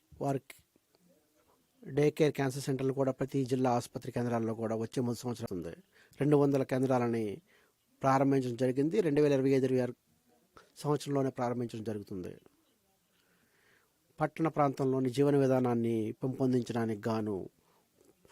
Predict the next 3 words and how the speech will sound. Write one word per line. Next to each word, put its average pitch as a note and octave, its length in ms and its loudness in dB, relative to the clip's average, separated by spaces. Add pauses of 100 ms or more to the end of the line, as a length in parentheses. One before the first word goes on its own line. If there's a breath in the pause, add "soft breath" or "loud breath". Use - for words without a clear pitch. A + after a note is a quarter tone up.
(200)
వారికి B2 440 0 (520)
ప్రత్యేక, C#3+ 480 0 (760 soft breath)
ఎవరైతే C3+ 500 4